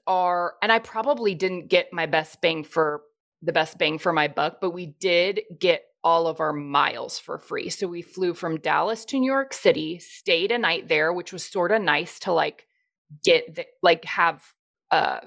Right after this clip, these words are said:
straight flights and sort of get there and walk around, 'cause since we had a two-year-old, um, we did a whole, we went to, like, New York Zoo. We, like, saw all kinds of stuff.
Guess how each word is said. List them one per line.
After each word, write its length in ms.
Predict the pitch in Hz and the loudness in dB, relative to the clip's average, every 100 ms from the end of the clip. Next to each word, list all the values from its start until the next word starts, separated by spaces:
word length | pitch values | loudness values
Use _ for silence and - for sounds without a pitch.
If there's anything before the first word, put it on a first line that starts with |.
| - | -2
straight 400 | - 185 180 - | -2 0 -4 -4
flights 480 | - 147 180 - - | 2 2 2 -6 -14
and 120 | 175 | -10
sort 140 | 170 | -6
of 100 | 160 | -2
get 220 | 160 254 233 | 2 2 2
there 240 | 226 214 | 0 0
and 140 | 160 | -2
walk 220 | - 151 175 | -4 -6 -2
around, 420 | 175 185 185 175 - | 2 2 0 -8 -20
'cause 100 | - | -20
since 220 | 165 - | -16 -4
we 40 | |
had 100 | 170 | -4
a 40 | - | -4
two-year-old, 640 | - 170 170 175 190 185 _ _ _ - | -8 -4 -2 -2 -4 -12 _ _ _ -2
um, 260 | 185 165 156 | 2 2 0
we 120 | 165 180 | -6 -2
did 160 | 185 | 2
a 80 | 170 | 2
whole, 200 | 170 156 | 0 -4
we 100 | 180 | -4
went 160 | 170 160 | -6 -6
to, 60 | - | -10
like, 140 | 165 - | -16 -14
New 200 | 170 180 | -16 -12
York 220 | 190 185 | -12 -10
Zoo. 280 | - 240 165 | 0 2 4
We, 160 | 151 | 2
like, 200 | 151 160 - | -4 -6 -10
saw 220 | - 160 | 2 2
all 200 | - - | 2 -2
kinds 280 | - 156 156 | -6 -12 -10
of 60 | 156 | -12
stuff. 320 | - - | -8 -8